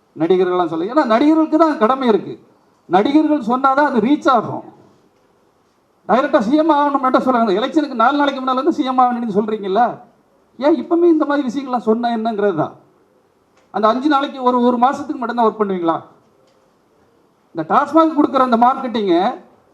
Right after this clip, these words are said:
இந்த மாதிரி ஒரு கபடி, நம்மளுடைய விளையாட்டு கொக்கோ,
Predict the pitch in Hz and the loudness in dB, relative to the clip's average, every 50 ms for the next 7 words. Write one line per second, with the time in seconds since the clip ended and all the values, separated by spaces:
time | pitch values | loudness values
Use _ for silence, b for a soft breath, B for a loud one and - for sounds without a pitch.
0 | _ _ _ - 214 240 254 285 311 330 320 254 - 233 226 233 240 226 220 226 | _ _ _ -8 -4 0 2 2 4 4 2 2 4 2 4 4 2 0 0 -2
1 | 220 202 - - - - _ _ _ _ _ _ _ _ _ _ _ _ _ _ | -4 -6 -10 -14 -20 -20 _ _ _ _ _ _ _ _ _ _ _ _ _ _
2 | 202 214 233 254 247 233 226 214 214 226 214 208 - 208 208 208 208 214 220 220 | -4 -2 0 0 0 0 2 2 2 2 2 0 2 2 0 0 2 2 2 2
3 | 226 226 - | 0 -2 -6